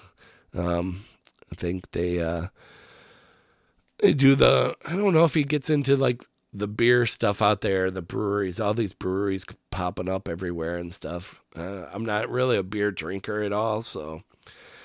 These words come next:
I don't get into that, but, uh,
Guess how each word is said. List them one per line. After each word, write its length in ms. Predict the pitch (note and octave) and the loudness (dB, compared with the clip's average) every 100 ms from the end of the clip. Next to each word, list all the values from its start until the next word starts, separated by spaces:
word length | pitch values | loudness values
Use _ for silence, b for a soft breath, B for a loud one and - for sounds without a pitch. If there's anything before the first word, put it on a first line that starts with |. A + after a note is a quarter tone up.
| B B B B B B | B B B B B B
I 100 | - | 4
don't 180 | C3 C#3 | 6 8
get 180 | B2 C3+ | 6 8
into 240 | C3 A#2+ | 6 6
that, 340 | A#2 A#2 B2 B2 | 4 4 2 2
but, 340 | G#2 F#2+ - | -2 -2 -4
uh, 360 | F#2 F2+ F2+ | -6 -4 -6